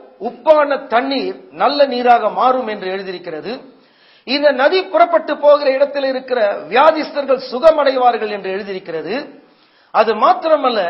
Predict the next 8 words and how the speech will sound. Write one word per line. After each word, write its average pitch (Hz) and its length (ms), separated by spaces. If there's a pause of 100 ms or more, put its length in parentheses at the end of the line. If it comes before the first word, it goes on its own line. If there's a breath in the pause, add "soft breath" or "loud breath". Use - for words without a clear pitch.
(400 loud breath)
இந்த 262 260
நதி 302 300 (140)
எங்கெல்லாம் 302 480
போகிறதோ 247 540 (180)
அங்கு 254 280
ஒரு 220 200
விடுதலை 262 420
கட்டளையிடப்படுகிறது, 214 1000